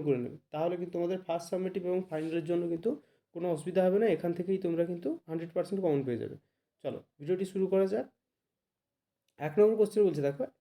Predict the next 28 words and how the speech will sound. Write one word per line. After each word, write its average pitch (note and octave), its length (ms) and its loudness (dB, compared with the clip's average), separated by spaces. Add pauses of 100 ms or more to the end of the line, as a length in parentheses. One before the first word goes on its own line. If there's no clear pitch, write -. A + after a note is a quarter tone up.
একচল্লিশ G3 360 -2
নম্বর G#3 220 6
কোশ্চেন, F#3 240 -2 (100)
চল্লিশটা F3+ 420 -2
কোশ্চেন F#3 400 -4
কিন্তু F#3 180 0 (380)
এর E3+ 180 -2
আগের E3+ 240 0
ভিডিও F3+ 180 4 (320)
দেওয়া F#3 280 4
আছে, F#3+ 200 -6
যারা F3+ 220 4
এখনও F3 260 -2
দেখোনি E3+ 320 0
তারা E3+ 220 4
কিন্তু F3+ 180 -4 (380)
চ্যানেলের E3+ 380 0
প্লে F3 180 0
লিস্টে F3+ 320 -2
গিয়ে G3+ 140 2 (320)
ভিডিওটা E3+ 380 0
দেখে C#3+ 200 2
নেবে। A#2 140 -6 (1300)
একচল্লিশ F#3+ 360 2
নম্বর G#3 200 8
কোশ্চেন G3+ 260 2
কী G3 120 -2
বলছে, G#3 140 0